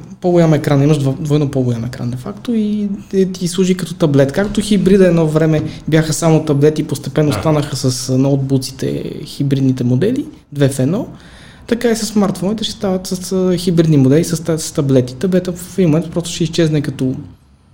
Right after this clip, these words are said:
Speaker 1: нишова, ще остане, ще се върне към нишовите функции, като за, за, за дизайн и за такива неща.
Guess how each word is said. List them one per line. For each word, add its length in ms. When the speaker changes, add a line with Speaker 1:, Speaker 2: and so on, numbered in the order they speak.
Speaker 1:
нишова, 1000
ще 140
остане, 280
ще 140
се 120
върне 280
към 180
нишовите 440
функции, 460
като 420
за, 120
за, 100
за 180
дизайн 340
и 60
за 100
такива 340
неща. 320